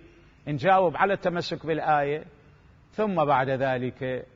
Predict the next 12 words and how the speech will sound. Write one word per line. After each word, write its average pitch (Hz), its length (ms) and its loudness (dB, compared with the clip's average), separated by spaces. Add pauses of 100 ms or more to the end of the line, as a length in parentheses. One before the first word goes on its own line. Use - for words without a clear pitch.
(1120)
نتعرض 139 500 -2
إلى 135 200 -2
الرواية. 107 580 -8 (1000)
أما 180 240 2
الآية 180 400 4
الكريمة 165 760 -4 (1160)
تقول: 135 520 -4
"لا 185 180 2
تأكلوا 143 760 -2
أموالكم 135 880 -4 (2250)
بينكم 165 600 0
بالباطل"، 113 680 -6